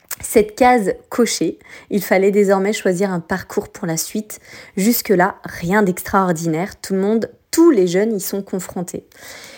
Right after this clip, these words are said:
Il était comme une évidence pour moi de suivre une voie littéraire. Alors clairement, à cette époque, mes parents me laissaient complètement le choix. Voie professionnelle,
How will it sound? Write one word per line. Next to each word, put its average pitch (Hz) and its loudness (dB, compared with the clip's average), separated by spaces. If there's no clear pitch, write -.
Il 202 2
était 269 4
comme 247 4
une 202 4
évidence 208 2
pour 208 -2
moi 214 4
de 196 2
suivre 208 -2
une 180 2
voie 185 0
littéraire. 190 -2
Alors 180 -2
clairement, 226 2
à - 2
cette 190 0
époque, 233 2
mes 190 0
parents 190 2
me 208 2
laissaient 180 -2
complètement 247 2
le 196 4
choix. - -2
Voie 220 4
professionnelle, 240 2